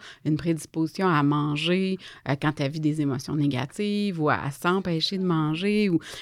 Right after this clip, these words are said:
ben, tout ça va être vraiment exacerbé, là. La personne, elle va faire ça plus si elle vit de la honte, si elle vit de l'exclusion, si elle vit un sentiment de pas être à la hauteur. Tu sais, si tout le monde me fait sentir que je suis pas à mon affaire, je suis pas bonne, ben, ça me,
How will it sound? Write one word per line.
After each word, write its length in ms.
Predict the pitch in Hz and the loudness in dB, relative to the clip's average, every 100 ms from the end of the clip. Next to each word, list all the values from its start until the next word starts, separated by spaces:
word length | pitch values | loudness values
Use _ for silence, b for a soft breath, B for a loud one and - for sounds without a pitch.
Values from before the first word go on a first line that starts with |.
| B | B
ben, 100 | 117 - | -12 -10
tout 100 | 175 | -2
ça 180 | 233 | 2
va 200 | 233 151 | 2 2
être 120 | 143 160 | 0 -2
vraiment 260 | - 151 - | -4 -4 -2
exacerbé, 800 | 190 190 196 220 - 123 160 220 | -2 0 0 0 -4 -6 -2 0
là. 120 | 180 127 | 0 0
La 120 | 127 | -2
personne, 260 | 139 - | -6 -2
elle 120 | 226 143 | 0 0
va 120 | 143 | -2
faire 260 | - 202 | -4 -6
ça 260 | - - 220 - - | -6 -4 -4 -4 -6
plus 420 | 196 233 254 - B B | 0 2 2 0 B B
si 260 | - - 196 | -16 -4 2
elle 180 | 170 143 | 2 2
vit 220 | 147 180 | 0 -4
de 80 | 151 | -2
la 140 | 131 - | -4 -2
honte, 420 | 226 247 240 226 | 0 2 2 2
si 100 | - | 2
elle 160 | 160 135 | 2 2
vit 80 | 151 | -2
de 80 | 147 | -4
l'exclusion, 800 | 135 - - 139 185 202 208 | -6 -8 -8 -6 -4 -2 -2
si 160 | 208 - | -2 -2
elle 140 | 131 | -2
vit 120 | 139 165 | 0 -2
un 80 | |
sentiment 500 | 143 147 143 - 165 | -2 -6 -6 -2 0
de 260 | 185 147 175 B B B - | 0 2 0 B B B 0
pas 160 | 160 | 2
être 100 | 180 | 4
à 80 | 165 | 2
la 160 | 147 139 | 2 0
hauteur. 400 | - - 180 165 | -2 -2 -2 -2
Tu 100 | - | -6
sais, 80 | - | -8
si 80 | 156 | -6
tout 120 | 170 | -2
le 60 | |
monde 180 | 170 190 | 0 4
me 100 | 185 | 2
fait 180 | 143 147 | 2 -4
sentir 520 | 135 147 139 190 196 | -4 -4 -4 -6 -8
que 260 | - 151 175 B B B | -4 -2 -2 B B B
je 80 | - | -12
suis 100 | - | -2
pas 140 | 156 | 2
à 40 | 160 | 4
mon 160 | 151 | 4
affaire, 300 | 147 135 160 | 0 -2 -2
je 120 | 180 - | -2 -4
suis 80 | |
pas 100 | - | -4
bonne, 480 | 147 151 170 220 214 180 B B - | -2 2 2 2 2 0 B B -2
ben, 340 | 143 123 120 143 - - - | 0 0 -2 -6 -14 -20 -20
ça 340 | - - 151 143 | -20 -8 -2 2
me, 300 | 147 139 | 2 0